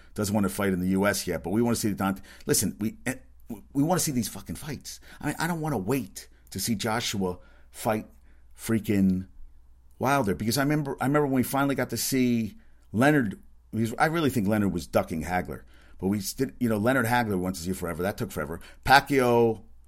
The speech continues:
Pac-Man versus Mayweather took for, was way past their primes, and then they're gonna fight again.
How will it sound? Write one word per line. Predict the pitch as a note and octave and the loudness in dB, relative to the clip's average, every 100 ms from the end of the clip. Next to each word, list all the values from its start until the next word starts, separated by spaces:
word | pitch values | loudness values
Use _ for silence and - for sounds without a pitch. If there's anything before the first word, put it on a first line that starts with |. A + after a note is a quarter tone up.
| - - | -20 -10
Pac-Man | B2+ B2+ C3+ A#2+ | -4 -4 0 0
versus | G2+ A2 G2+ - G2+ F#2+ E2+ - - - - - - | 4 2 2 0 0 0 -2 -6 -10 -16 -20 -12 0
Mayweather | B2+ C#3 A#2 E2 D#2 - | 4 6 4 2 -2 -2
took | A2+ | -2
for, | - F#2 | 0 -2
was | G2+ G2 | 0 0
way | G#2+ G#2+ | 2 0
past | G#2 E2+ - | 0 -2 -4
their | D#2 | -8
primes, | D#2+ D#2+ | -6 -4
and | A2 | 0
then | D3 | 2
they're | D3+ | 2
gonna | A#2+ | 2
fight | - C3+ | 2 0
again. | G#2+ A2 C#3+ A3 | 2 4 4 4